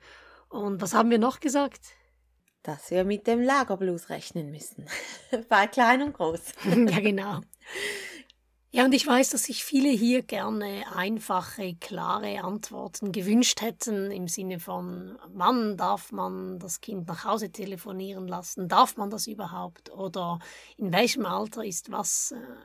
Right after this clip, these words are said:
Speaker 1: angesagt und was kann man erwarten? Aber das ist nicht unsere Welt, das ist nicht das, was wir,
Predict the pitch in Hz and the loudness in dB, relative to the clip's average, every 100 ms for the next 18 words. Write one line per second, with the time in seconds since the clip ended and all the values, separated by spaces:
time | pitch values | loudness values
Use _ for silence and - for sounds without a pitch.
0 | _ - 240 220 175 190 185 170 196 175 | _ 0 0 0 -2 -2 -4 -6 -12 -10
1 | 180 - 185 180 175 160 170 214 - 185 | -10 -12 -10 -8 -6 -6 -8 -10 -12 -10
2 | 170 180 170 - - _ _ _ _ 180 | -8 -8 -10 -16 -20 _ _ _ _ -8
3 | - 190 - - - 254 226 254 240 220 | -4 -4 -6 -12 2 4 6 4 4 2
4 | 185 185 254 - 226 214 170 214 - 208 | 0 -2 -4 -6 -10 -8 -6 -8 -10 -10
5 | 202 - 220 170 - 196 190 180 | -8 -8 -8 -10 -8 -6 -6 -8